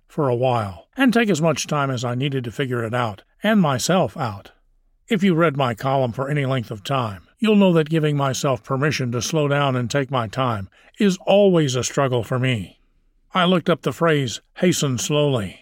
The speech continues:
festina lente in Latin, online, and it turns out it has plenty of storied history.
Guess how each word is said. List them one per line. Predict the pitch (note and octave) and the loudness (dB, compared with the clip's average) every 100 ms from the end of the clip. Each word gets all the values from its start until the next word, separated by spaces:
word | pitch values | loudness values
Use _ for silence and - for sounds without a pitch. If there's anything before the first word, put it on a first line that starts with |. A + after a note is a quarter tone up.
| _ _ | _ _
festina | - G#3+ - A#3+ F3 C#3+ | -2 0 2 4 4 2
lente | D#3+ F3 C#3+ A#2 G#2+ | 2 2 2 -2 -2
in | C3+ C#3 | -2 0
Latin, | C#3 C3 - G2+ - _ _ | 2 0 -2 -12 -12 _ _
online, | G3 G3 E3+ F#3+ A2 F2 - _ _ | 2 4 2 0 -2 -8 -20 _ _
and | F#3+ E3+ | 0 2
it | D#3+ | 2
turns | D#3+ D#3+ C#3+ | 0 0 2
out | D3+ C#3+ | 0 0
it | C3+ | -2
has | C#3 - | -2 -2
plenty | F3+ D#3+ C3+ | -4 -2 -2
of | A2+ | -6
storied | - D#3 C3 A2+ | -4 -2 -2 -2
history. | C#3+ - A#2 F#2+ - | -2 -4 -8 -10 -14